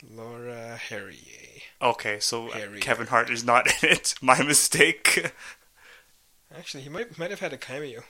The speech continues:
Speaker 1: You never know.
Speaker 2: And, uh, that's it?
Speaker 1: Uh, no, Bohemian Rhapsody,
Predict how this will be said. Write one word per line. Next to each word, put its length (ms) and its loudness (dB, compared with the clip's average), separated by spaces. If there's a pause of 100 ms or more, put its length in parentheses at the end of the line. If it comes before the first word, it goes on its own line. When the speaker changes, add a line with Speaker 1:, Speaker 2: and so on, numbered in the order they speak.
(200)
Speaker 1:
You 40 -18
never 160 -12
know. 140 -14 (680)
Speaker 2:
And, 360 -4
uh, 340 0
that's 180 2
it? 200 0 (120)
Speaker 1:
Uh, 520 -2 (120)
no, 180 0
Bohemian 440 -2
Rhapsody, 680 -4